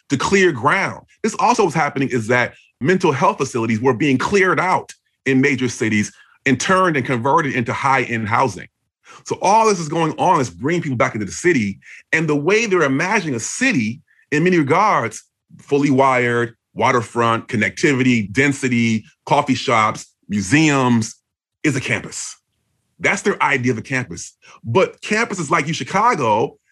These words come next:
got rid of all that commercial development as the way to keeping out racial and economic mixing. So the very way in which these so-called returnees, these new settlers, are envisioning the city as a campus,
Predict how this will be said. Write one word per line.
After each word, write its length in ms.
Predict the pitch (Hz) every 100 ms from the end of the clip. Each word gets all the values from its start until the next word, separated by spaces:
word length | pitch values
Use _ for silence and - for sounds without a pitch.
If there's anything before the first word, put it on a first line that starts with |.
| _ _ 117
got 240 | 220 202
rid 300 | 175 151 262
of 160 | 254 165
all 160 | 151
that 140 | 139 120
commercial 340 | 127 127 120
development 460 | 113 107 113 120 131
as 160 | 135
the 60 | 147
way 120 | 165
to 80 | 147
keeping 380 | - 202 175 160
out 280 | 156 156 117
racial 460 | 131 156 - 156 135
and 120 | 123
economic 360 | 143 151 127 113
mixing. 360 | 196 - 73 _ _ - -
So 100 | -
the 100 | 170
very 260 | 180 226 185
way 240 | 175 202
in 80 | 170
which 140 | 160
these 140 | 165 -
so-called 460 | 151 139 165 120
returnees, 680 | 123 - 175 147 185 165 113
these 200 | 120 113
new 160 | 131 165
settlers, 480 | - 185 123 117
are 160 | 127 123
envisioning 640 | 104 165 190 143 127 117 - - -
the 100 | 127
city 400 | - 190 175 160
as 140 | 131
a 60 | 117
campus, 640 | - 196 202 107 107 -